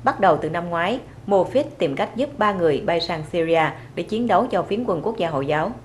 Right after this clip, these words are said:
Tuy nhiên, hai trong số ba người này là nhân viên của F B I. Sau đó, F B I chế tạo một số vũ khí không hoạt động được trước khi nguồn tin bí mật này giao súng cho nghi can.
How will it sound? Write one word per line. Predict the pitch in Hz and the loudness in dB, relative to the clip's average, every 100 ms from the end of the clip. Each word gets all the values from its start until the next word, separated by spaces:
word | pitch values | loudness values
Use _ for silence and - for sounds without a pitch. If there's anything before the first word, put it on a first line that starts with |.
| - - - - | -20 -20 -8 -2
Tuy | 196 | 0
nhiên, | 196 175 - - | 0 -4 -8 -12
hai | - 254 | -2 0
trong | 240 226 | 0 -2
số | 233 285 | -2 0
ba | 233 | 0
người | 208 156 | 0 -2
này | 156 147 117 | 0 -2 -2
là | 139 | -4
nhân | 165 175 | -4 -2
viên | 180 151 | -2 -2
của | - | -2
F | 156 - | -2 0
B | |
I. | 165 160 143 - - - - | 0 2 -2 -8 -18 -20 -16
Sau | - 196 | -2 0
đó, | 165 160 254 - - | 2 0 -2 -8 -2
F | 285 277 | -2 0
B | |
I | 190 - 165 147 | -2 0 0 0
chế | - 262 | -2 0
tạo | 156 131 | 2 2
một | 120 | 0
số | - 170 | -4 -2
vũ | 254 120 | 0 -2
khí | 113 196 247 349 | -2 -2 -2 -2
không | 247 220 | -2 0
hoạt | 165 - | -2 -2
động | 131 160 | -2 2
được | 165 147 - - - | 2 2 -6 -8 -4
trước | 302 | -4
khi | 262 190 | -2 -2
nguồn | 160 143 135 | -2 -4 -2
tin | 175 | -2
bí | 160 254 | -2 -4
mật | 160 156 | -4 -2
này | 165 143 - | 0 0 0
giao | 160 | -2
súng | 151 165 240 | -2 -4 -4
cho | - | -4
nghi | 160 151 | -4 -2
can. | - 151 | 0 0